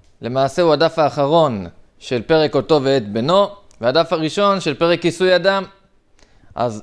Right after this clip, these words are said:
נתחיל עם העמוד האחרון של פרק אותו ואת בנו, והמשנה שלנו עוסקת במכירות הגדולות שעושים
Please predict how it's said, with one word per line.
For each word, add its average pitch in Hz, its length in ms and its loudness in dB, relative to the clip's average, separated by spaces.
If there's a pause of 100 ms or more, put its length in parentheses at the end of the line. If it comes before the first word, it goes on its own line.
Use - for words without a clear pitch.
נתחיל 190 460 0
עם 143 200 -4
העמוד 131 1080 0
האחרון 170 600 2
של 147 180 -4
פרק 160 300 -2
אותו 147 200 0
ואת 131 180 0
בנו, 127 440 0
והמשנה 117 360 -2
שלנו 165 300 0
עוסקת 160 680 0 (480)
במכירות 135 840 2
הגדולות 175 480 0
שעושים 190 680 -2